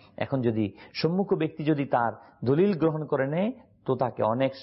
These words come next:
সফলকামী ঘোষণা করা হয়, কিন্তু তার এত অনুভূতি নেই যে এমনইভাবে অন্যান্য মুসলমানকে ওই রাস্তার বিমুখ করতে শয়তানের জন্য কি পরিমাণ সহজ সরঞ্জাম। এজন্য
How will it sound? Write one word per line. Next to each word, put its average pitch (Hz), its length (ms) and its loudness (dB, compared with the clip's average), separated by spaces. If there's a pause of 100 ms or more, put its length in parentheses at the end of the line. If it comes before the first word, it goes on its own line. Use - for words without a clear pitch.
সফলকামী 143 500 -4
ঘোষণা 107 300 -2
করা 95 220 0
হয়, 95 240 -2 (260)
কিন্তু 139 280 2
তার 120 300 0 (480)
এত 143 220 0 (220)
অনুভূতি 208 400 2
নেই 240 200 6
যে 185 160 4 (420)
এমনইভাবে 196 560 2 (260)
অন্যান্য 190 340 0
মুসলমানকে 165 600 0
ওই 143 100 4
রাস্তার 123 440 0
বিমুখ 139 260 0
করতে 117 300 0 (300)
শয়তানের 151 600 -2
জন্য 135 260 -2
কি - 160 -8
পরিমাণ 120 360 2
সহজ 107 440 -2 (140)
সরঞ্জাম। 101 460 2 (400)
এজন্য 120 320 0